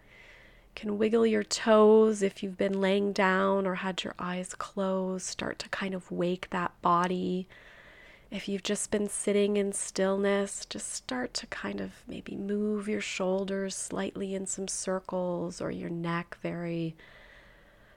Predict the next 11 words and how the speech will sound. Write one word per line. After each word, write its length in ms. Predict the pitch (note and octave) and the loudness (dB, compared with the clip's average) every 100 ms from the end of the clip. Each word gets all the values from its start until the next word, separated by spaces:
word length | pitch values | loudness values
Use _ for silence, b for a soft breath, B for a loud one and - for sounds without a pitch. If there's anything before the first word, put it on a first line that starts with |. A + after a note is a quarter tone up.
| - | -8
very 240 | A#3 A#3 A3 | 0 2 2
slowly, 840 | - F#3+ F#3 F3+ F3+ F3+ F3 F3+ | -2 -2 0 0 0 -2 -2 -4
just 240 | G3+ - | -6 -6
to 100 | - | -6
kind 300 | - A#3+ A#3 | -6 -6 -4
of 240 | G#3+ - - | -4 -6 -4
get 240 | F#3 - | -4 -4
the 100 | F3 | -6
body 680 | E3 E3+ D#3+ D#3+ D#3+ D#3+ D#3+ - - - - - _ _ _ _ _ _ - _ _ _ - _ - | -2 0 0 0 0 -2 -4 -10 -20 -20 -20 -20 _ _ _ _ _ _ -20 _ _ _ -20 _ -12
coming 400 | - F#3+ F3+ E3+ | -6 -4 -2 -2
back. 560 | D#3+ C#3+ C3+ - - | -2 -4 -4 -10 -16